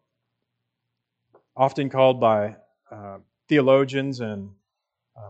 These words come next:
professors of the Old Testament the travel log. Moses has, has gone over the traveling history of Israel up to this point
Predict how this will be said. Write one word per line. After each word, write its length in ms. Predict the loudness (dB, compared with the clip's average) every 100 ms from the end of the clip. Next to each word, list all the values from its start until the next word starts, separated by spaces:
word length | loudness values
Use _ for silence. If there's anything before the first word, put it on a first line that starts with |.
| -8
professors 540 | -4 0 0 0 -6
of 80 | -2
the 100 | -2
Old 100 | -2
Testament 460 | -4 -6 -6 -10 -10
the 80 |
travel 520 | -10 0 2 2 0 0
log. 460 | 0 0 -4 -8 -18 _
Moses 440 | -2 -2 -2 -4
has, 340 | 0 0 -2 -14 _ _
has 120 | -4
gone 220 | 0 2
over 220 | 2 2 -2
the 100 | -6
traveling 680 | 0 4 4 4 0 -2 -6
history 560 | -10 -10 -10 -8 -8 -6
of 120 | -4
Israel 500 | -4 -4 -4 -4 -6
up 160 | -8 -6
to 60 |
this 200 | -8 -8
point 440 | -6 -4 -4 -6